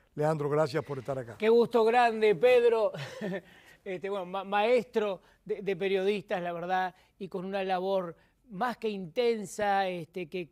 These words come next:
Speaker 2: se propaga por América toda, así que me da mucha felicidad estar en Miami, estar en Opiniones una vez más. Este, celebro este encuentro y agradezco especialmente la posibilidad, ¿eh?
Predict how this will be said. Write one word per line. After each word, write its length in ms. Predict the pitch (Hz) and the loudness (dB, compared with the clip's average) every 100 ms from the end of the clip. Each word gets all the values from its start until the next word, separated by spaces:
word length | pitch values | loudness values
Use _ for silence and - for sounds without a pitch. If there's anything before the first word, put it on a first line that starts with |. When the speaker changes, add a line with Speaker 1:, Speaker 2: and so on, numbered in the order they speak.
| - | -10
Speaker 2:
se 140 | 190 | -10
propaga 680 | 147 208 175 240 240 208 170 | -4 -4 0 2 2 0 -2
por 140 | 185 | -4
América 440 | 175 185 196 196 170 | -4 -4 -4 -4 -4
toda, 280 | 196 208 | -2 -2
así 120 | 165 175 | -4 -8
que 120 | 190 | -6
me 100 | 190 | -4
da 100 | 202 | -2
mucha 320 | 196 196 196 | -4 -8 -8
felicidad 600 | 160 175 156 170 185 190 _ _ _ | -8 -12 -10 -4 -2 -4 _ _ _
estar 340 | - 170 240 247 | -8 -2 0 2
en 80 | 240 | 2
Miami, 520 | 214 202 214 208 208 | 0 -2 -2 -4 -6
estar 360 | 180 - 247 247 | -12 -6 -4 -2
en 120 | 214 | -4
Opiniones 760 | 202 208 214 233 233 208 190 202 | -6 -6 -6 -6 -6 -8 -8 -8
una 200 | 208 196 | -4 -4
vez 160 | 196 | -4
más. 480 | 165 190 196 208 - _ _ - | -4 -4 -2 -4 -8 _ _ -18
Este, 240 | 170 190 | -14 -12
celebro 640 | 160 202 214 254 277 240 240 | -6 -2 2 2 2 0 0
este 240 | 226 220 | -2 -6
encuentro 480 | 185 220 233 214 214 | -4 -2 -2 -4 -6
y 80 | 196 | -4
agradezco 540 | 190 190 208 208 208 | -6 -6 -6 -8 -10
especialmente 580 | - 165 185 185 202 196 | -12 -10 -8 -8 -6 -4
la 100 | 185 | -4
posibilidad, 800 | 180 151 175 165 160 156 139 | -6 -10 -12 -12 -14 -16 -18
¿eh? 120 | 147 | -20